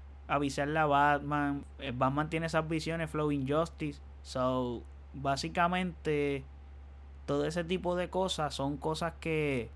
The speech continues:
pues, no tuvieron repercusión en el futuro cuando vimos Justice League. Entonces, pues, ahora eso sí podrá tener un efecto y ahora sí puede tener sentido.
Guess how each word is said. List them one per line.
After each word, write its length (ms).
pues, 160
no 360
tuvieron 640
repercusión 840
en 60
el 100
futuro 640
cuando 300
vimos 840
Justice 520
League. 220
Entonces, 580
pues, 240
ahora 640
eso 260
sí 220
podrá 360
tener 240
un 140
efecto 400
y 60
ahora 320
sí 160
puede 320
tener 400
sentido. 880